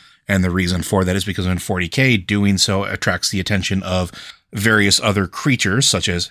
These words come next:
Tyranids, which are being brought into this,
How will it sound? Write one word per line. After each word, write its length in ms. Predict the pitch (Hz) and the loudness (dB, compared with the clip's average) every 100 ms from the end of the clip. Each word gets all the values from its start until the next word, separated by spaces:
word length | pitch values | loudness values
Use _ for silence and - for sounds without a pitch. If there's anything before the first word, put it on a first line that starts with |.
| _ - | _ -4
Tyranids, 760 | 139 131 87 82 165 - - - | 2 4 4 0 -2 -2 -2 -6
which 460 | - 87 - - - _ _ _ 98 | -8 -4 -2 -2 -6 _ _ _ 0
are 140 | 92 | 0
being 300 | 98 95 92 | 2 2 2
brought 240 | 92 90 | 2 2
into 200 | 92 92 | 2 0
this, 320 | 92 92 - | 0 2 0